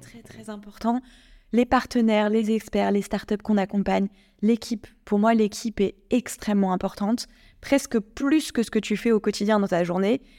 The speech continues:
S'il y a un truc qui se passe pas bien avec tes collègues ou avec les gens, euh, qui bossent avec toi, ça te pourrit une ambiance et ça, t'as plus envie de venir au travail. Donc l'équipe, le fait d'être très libre, de pouvoir, euh, tester des choses, ça marche pas, et bah,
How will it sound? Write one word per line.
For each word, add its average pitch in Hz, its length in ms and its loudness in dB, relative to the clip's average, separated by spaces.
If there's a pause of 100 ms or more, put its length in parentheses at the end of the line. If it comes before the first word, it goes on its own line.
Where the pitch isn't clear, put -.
(140)
S'il - 140 -2
y - 20 2
a 202 40 2
un 214 40 2
truc 247 160 -4
qui - 100 -12
se - 80 -10
passe 180 180 -4
pas 214 160 0
bien 214 160 0
avec 190 140 -2
tes 185 100 -2
collègues 202 420 0
ou 190 60 -2
avec 175 180 -2
les 175 140 -2
gens, 202 280 0
euh, 180 120 -2 (400)
qui - 140 -6
bossent 208 260 2
avec 196 240 0
toi, 214 340 4 (800)
ça 196 200 -2
te 202 120 0
pourrit 226 460 0
une 220 120 4
ambiance 202 540 0
et 170 260 -2
ça, 165 480 -4
t'as 185 180 -4
plus - 200 -4
envie 196 180 0
de 175 40 -4
venir 175 240 -2
au 180 80 2
travail. - 380 -4 (380)
Donc 175 260 -4
l'équipe, 233 640 0 (100)
le 196 160 0
fait 220 160 0
d'être 208 200 0
très - 220 -2
libre, 220 400 0 (360)
de 208 80 4
pouvoir, 214 500 4
euh, 185 120 6
tester 247 360 0
des 226 140 2
choses, 240 400 2
ça - 180 -2
marche 220 240 0
pas, 226 340 2
et 196 100 -2
bah, 180 220 -2